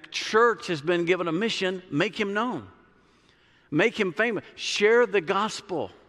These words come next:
Let others know. The reason Horizon West exists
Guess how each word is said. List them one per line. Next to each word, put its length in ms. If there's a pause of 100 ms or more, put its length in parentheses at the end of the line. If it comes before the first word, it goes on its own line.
(720)
Let 300
others 380
know. 400 (540)
The 180
reason 840 (680)
Horizon 600
West 340
exists 580